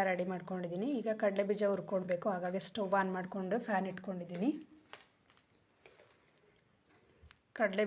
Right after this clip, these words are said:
ಬೀಜ ಚೆನ್ನಾಗಿ ಕೆಂಪಗಾಗೋವರೆಗೂ ಅದನ್ನು ಸ್ಟವ್ on ಮಾಡ್ಕೊಂಡು ಹುರ್ಕೋಬೇಕಾಗುತ್ತೆ. ಒಂದು ಅರ್ಧ ಬೌಲ್ ಕಡಲೆ ಬೀಜ ಹಾಕ್ಕೊಂಡಿದ್ದೀನಿ, ಅದು ಚೆನ್ನಾಗಿ ಮಿಕ್ಸ್ ಮಾಡಿಕೊಂಡು, ಮಿಕ್ಸ್ ಮಾಡಿಕೊಂಡು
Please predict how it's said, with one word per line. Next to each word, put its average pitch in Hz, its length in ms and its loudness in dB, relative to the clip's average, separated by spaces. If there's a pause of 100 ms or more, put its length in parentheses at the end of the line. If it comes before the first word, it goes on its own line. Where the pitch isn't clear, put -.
ಬೀಜ 208 140 0 (160)
ಚೆನ್ನಾಗಿ 196 340 2
ಕೆಂಪಗಾಗೋವರೆಗೂ 196 800 0 (680)
ಅದನ್ನು 208 340 0
ಸ್ಟವ್ 220 340 -2
on 208 160 2
ಮಾಡ್ಕೊಂಡು 202 460 -2
ಹುರ್ಕೋಬೇಕಾಗುತ್ತೆ. 190 840 -4 (4000)
ಒಂದು 226 200 4
ಅರ್ಧ 202 160 6 (120)
ಬೌಲ್ 214 220 6
ಕಡಲೆ 196 320 2
ಬೀಜ 208 220 4
ಹಾಕ್ಕೊಂಡಿದ್ದೀನಿ, 202 580 -2 (1120)
ಅದು 220 160 0 (120)
ಚೆನ್ನಾಗಿ 220 500 6 (720)
ಮಿಕ್ಸ್ 208 280 -2
ಮಾಡಿಕೊಂಡು, 214 460 0 (100)
ಮಿಕ್ಸ್ - 240 -6
ಮಾಡಿಕೊಂಡು 214 420 -4